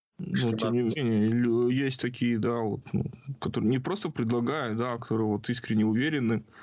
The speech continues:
Speaker 1: а, что Оля это физрук.
Speaker 2: Я не знаю, в чём, а вы, в чём, в чём они уверены, Сергей, если честно.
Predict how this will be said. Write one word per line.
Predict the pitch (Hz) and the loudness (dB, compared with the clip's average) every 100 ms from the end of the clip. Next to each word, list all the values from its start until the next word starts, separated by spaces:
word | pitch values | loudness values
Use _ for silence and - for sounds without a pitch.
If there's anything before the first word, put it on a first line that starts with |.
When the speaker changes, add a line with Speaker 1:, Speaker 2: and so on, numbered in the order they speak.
| - - 139 131 | -20 -10 -8 -4
Speaker 1:
а, | 110 101 90 - | -2 -2 -2 -4
что | 110 - 101 98 85 - - - - - - | -4 -2 0 0 0 -2 -2 -4 -6 -12 -2
Оля | 120 127 113 | 0 2 0
это | 104 98 | 0 -2
физрук. | - 107 120 151 | -2 0 2 0
Speaker 2:
Я | 160 214 | 0 -4
не | 202 | -4
знаю, | 175 208 151 | -2 -2 -2
в | - | -4
чём, | - 151 | -4 -2
а | 131 | -2
вы, | 120 117 113 - | 0 0 -2 -6
в | - | -4
чём, | 143 139 | -2 -2
в | - | -2
чём | 147 131 | -2 -2
они | 120 117 | -2 -2
уверены, | 113 117 131 117 101 - _ _ - | -2 0 0 0 -2 -10 _ _ -10
Сергей, | - 107 107 98 | -8 -4 -4 -4
если | 104 - | -8 -10
честно. | - 107 | -6 -6